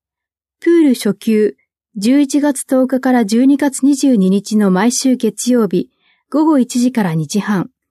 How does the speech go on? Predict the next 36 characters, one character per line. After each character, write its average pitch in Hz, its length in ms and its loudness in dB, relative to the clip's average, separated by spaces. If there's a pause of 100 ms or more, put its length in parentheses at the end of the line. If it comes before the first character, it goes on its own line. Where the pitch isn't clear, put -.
(360)
十 220 220 0
一 262 180 -2
月 240 280 -2
二 269 140 2
十 269 200 2
四 180 140 0
日 - 240 -6
を 202 60 2
除 196 300 0
く。 - 220 -6 (720)
定 226 220 2
員 240 160 4
二 190 140 2
十 254 220 2
名。 170 340 -2 (920)
B、 233 400 0 (380)
大 254 200 0
泉 294 320 2
学 269 300 -2
園 277 200 2
町 269 220 0
体 254 200 0
育 254 160 -8
館。 180 260 -4 (640)
申 214 220 2
し 247 140 -6
込 226 100 -2
み、 208 260 -2 (260)
エ - 120 -2
ス - 160 -4
エ 294 100 2
ス 262 60 -4
シ 285 320 0
ー 180 40 2
大 202 120 2
泉。 190 420 -2